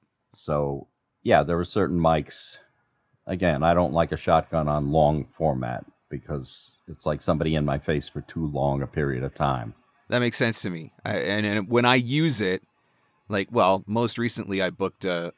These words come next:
Speaker 2: a promo or a, like, a trailer for a, a documentary, and it was the type of read that they wanted, and it worked great for that read. And I actually recorded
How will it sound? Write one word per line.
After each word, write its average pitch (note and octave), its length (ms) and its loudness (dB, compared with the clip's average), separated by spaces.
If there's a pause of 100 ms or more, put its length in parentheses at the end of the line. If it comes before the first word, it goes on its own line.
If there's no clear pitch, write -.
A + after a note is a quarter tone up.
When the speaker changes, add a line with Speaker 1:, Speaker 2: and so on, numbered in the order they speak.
(160)
Speaker 2:
a - 80 -4
promo F#2+ 600 -4 (200)
or E2+ 160 -6
a, E2 80 -8
like, F2+ 220 -8
a - 20 -12
trailer G2 460 0
for F2+ 260 -4
a, E2+ 240 -2
a F#2 80 -6
documentary, F2 760 -4 (440)
and D#2+ 460 -10
it G2+ 60 -2
was E2+ 180 -6
the F#2 80 -12
type F2+ 260 -6
of F2 80 -4
read E2+ 200 -4
that E2 120 -10
they E2+ 80 -4
wanted, D#2 380 -8
and E2 100 -8
it F2 100 -12
worked E2 380 -10
great E2+ 320 -8
for - 180 -12
that D#2+ 220 -8
read. G2 260 -2
And A2+ 140 0
I A#2+ 80 6
actually B2 460 2
recorded G2+ 720 -2